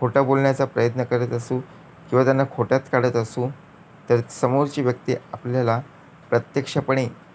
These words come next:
बघा दूरच ठेवेल, लांबच ठेवेल आणि आपल्यासोबत असणार तर शेवटी तोडलं जाईल. म्हणून समर्थ म्हणाले, "नातं तोडायला वेळ लागत नाही, नातं तोडायला शब्द बघा एक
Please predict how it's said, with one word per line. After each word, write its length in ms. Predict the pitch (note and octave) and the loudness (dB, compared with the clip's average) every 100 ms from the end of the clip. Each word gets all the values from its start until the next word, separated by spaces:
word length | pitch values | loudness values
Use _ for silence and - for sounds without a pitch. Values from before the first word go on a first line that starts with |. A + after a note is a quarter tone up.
| - - - - - - - - - - - - - - - | -20 -20 -20 -20 -20 -20 -20 -20 -20 -20 -20 -20 -20 -20 -6
बघा 260 | A#2 A#2+ C3+ | 0 2 2
दूरच 520 | A#2 A#2+ C3 D3 - | 2 0 2 0 0
ठेवेल, 240 | D3 C#3 C3 | 0 0 2
लांबच 440 | A2 A2+ B2 B2 | 0 2 0 0
ठेवेल 220 | A#2+ A#2+ | 0 2
आणि 120 | A#2 | 0
आपल्यासोबत 680 | G#2+ G#2 A#2 A#2+ A#2 G#2+ A#2 - - - - - - | 0 -2 0 0 0 -4 -4 -8 -20 -20 -20 -20 -8
असणार 280 | A#2 - C#3+ - | -6 0 0 2
तर 60 | C3+ | -2
शेवटी 380 | B2 A2+ A2+ G2 - - - - - | -2 -6 -4 -8 -10 -20 -20 -18 -4
तोडलं 320 | C#3+ G2+ A#2 | -2 0 0
जाईल. 220 | G#2 G2 G2 - - - | 0 -6 -8 -20 -20 -8
म्हणून 160 | A2+ C3+ | -2 0
समर्थ 360 | C3 B2+ B2+ B2+ | 2 0 0 0
म्हणाले, 360 | A#2+ B2 C3+ C#3 - - A2+ | 0 0 -2 -4 -14 -10 2
"नातं 320 | A#2 A#2 D3+ | 2 4 2
तोडायला 420 | D3 C3+ C#3+ D3 | 2 2 4 2
वेळ 260 | C3+ C3+ C#3 | 2 2 4
लागत 320 | C3+ C3+ A#2+ | 2 0 -2
नाही, 200 | A#2 C#3+ - - - A2 | -4 -4 -10 -20 -12 2
नातं 320 | A#2 A#2+ D3 | 2 4 0
तोडायला 420 | C#3+ C3+ C#3 C#3 C#3+ | 2 2 2 2 -4
शब्द 400 | C#3 D3 B2+ B2+ B2+ A#2+ - - - - - - - - - | -2 -2 -2 2 2 2 -4 -20 -20 -20 -20 -20 -20 -18 -2
बघा 260 | A#2 C#3+ C#3 - - | 2 4 2 -2 -2
एक 180 | C3 | 0